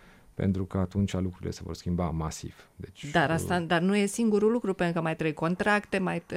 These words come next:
Speaker 2: uh, o,
Speaker 1: Clar,
Speaker 2: foarte multe
Speaker 1: clar.
Speaker 2: lucruri. Uh, ne întreabă un ascultător și un răspuns scurt, vă rog, dacă îl aveți, liniile de lung curier pe care ați vrea să le deschideți.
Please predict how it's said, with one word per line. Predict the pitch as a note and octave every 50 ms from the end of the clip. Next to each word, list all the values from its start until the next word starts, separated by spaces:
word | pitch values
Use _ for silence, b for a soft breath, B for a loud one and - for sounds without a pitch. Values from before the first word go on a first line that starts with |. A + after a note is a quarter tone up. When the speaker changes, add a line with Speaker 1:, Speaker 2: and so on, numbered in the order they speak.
| E3+ E3
Speaker 2:
uh, | E3+ -
o, | - F3+ F3+ F3 - - - - - B2+ - -
Speaker 1:
Clar, | - - A2+ B2 C#3 C#3+ A2+
Speaker 2:
foarte | - A3+ G3+ - - F3
multe | F3+ F3+ F3+ F3+
Speaker 1:
clar. | G3 G3 F3+ F#3
Speaker 2:
lucruri. | F#3 F3+ D#3 B B B B B B B B B B B B - -
Uh, | F#3+ G3+ G3+ G3 G3 G3 F3+ G3 G3
ne | - G#3 G#3+
întreabă | G#3+ G#3 A3 A#3+ A#3+ G#3 A3+
un | A3+ A3 G#3+
ascultător | G#3 G3+ - - - G#3 G3+ - F#3 - - G#3 G3+ G3 -
și | - - -
un | G3+ G3 F#3+ G3
răspuns | G3 F#3+ F#3 - - G3+ G3+ -
scurt, | - - G3 G3 G3 G3+
vă | E3+ E3 F3+ E3
rog, | D#3+ E3+ F3 G#3+ A3
dacă | - E3+ F3 F3 - F3+ E3+
îl | F3 E3
aveți, | D3+ D3+ D#3 E3+ F3 F#3 G#3 A3 G#3+ - - - -
liniile | G#3+ G3+ G3+ G#3+ A3+ A3 G#3+ G#3 G#3 G3+ G3 F#3+ F#3+ F#3 F#3
de | E3 F#3 F3+
lung | F3+ F3+ F3+ F3+
curier | F3+ - F3+ F3 E3+ E3+ E3+ F3 E3+ E3+
pe | F3 - - E3+ E3
care | - E3+ E3 D#3+
ați | D#3+ D#3+ -
vrea | - E3 D#3
să | D#3 - -
le | D#3 D3+ D3+ D3 C#3+ C#3+ C#3+ D3 - - E3+
deschideți. | - C#3 C#3+ - - - D3+ C#3 - - C#3+ - - -